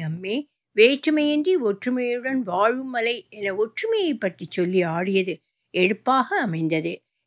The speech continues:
எய்ம்ஸ் நகரின் சுதாலயா நாட்டியப்பள்ளி நிறுவனர் சுமனா ஸ்ரீராம், சென்னை, பெங்களூரு நகரங்களில் நாட்டியம் பயின்றவர். சென்னை சி பரதாலயா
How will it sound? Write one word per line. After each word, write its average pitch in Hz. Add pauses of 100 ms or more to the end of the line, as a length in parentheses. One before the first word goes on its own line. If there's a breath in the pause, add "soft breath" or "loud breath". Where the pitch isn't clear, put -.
எய்ம்ஸ் 277
நகரின் 214
சுதாலயா 240
நாட்டியப்பள்ளி 196
நிறுவனர் 185 (340)
சுமனா 349
ஸ்ரீராம், 202 (400)
சென்னை, 349
பெங்களூரு 262
நகரங்களில் 190
நாட்டியம் 226
பயின்றவர். 170 (380)
சென்னை 262
சி 240
பரதாலயா 254